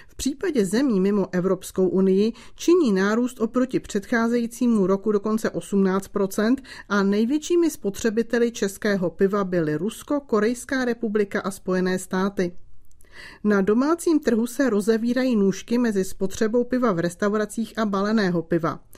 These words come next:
Aktuálně tento poměr činí už třicet osm ku šedesáti dvěma procentům,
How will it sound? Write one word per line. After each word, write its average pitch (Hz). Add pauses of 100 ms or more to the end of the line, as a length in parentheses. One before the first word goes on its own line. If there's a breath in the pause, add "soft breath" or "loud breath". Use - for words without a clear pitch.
(320 loud breath)
Aktuálně 220
tento 277
poměr 220
činí 226
už 202
třicet -
osm 226
ku 226
šedesáti 208
dvěma 202
procentům, 208